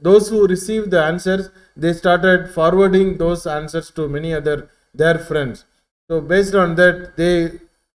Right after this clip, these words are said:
started coming into our group, and they got added into that group. Today, in three years, this Q and A biblical WhatsApp group has grown into ten groups. You know, each group has got maximum, uh,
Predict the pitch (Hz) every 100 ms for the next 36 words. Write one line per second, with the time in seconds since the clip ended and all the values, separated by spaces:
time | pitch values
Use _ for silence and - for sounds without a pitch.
0 | _ _ _ _ 165 170 180 170 - -
1 | 190 220 202 180 175 151 151 143 151 151
2 | - _ _ 131 139 143 143 135 - -
3 | 147 147 135 143 147 139 135 131 127 127
4 | 123 120 - _ _ 180 180 190 165 160
5 | 165 180 208 180 165 156 - - _ _
6 | _ 156 208 208 - _ _ 196 196 180
7 | 180 175 160 160 175 170 160 147 143 -
8 | 139 135 151 151 - _ _ _ 151 143
9 | 135 180 185 185 151 156 156 156 - 196
10 | 208 202 170 151 151 131 - _ _ _
11 | _ _ - 160 170 151 160 175 - 165
12 | 175 170 147 151 143 160 156 156 139 139
13 | 165 160 156 143 _ _ _ 127 123 123
14 | 120 113 110 110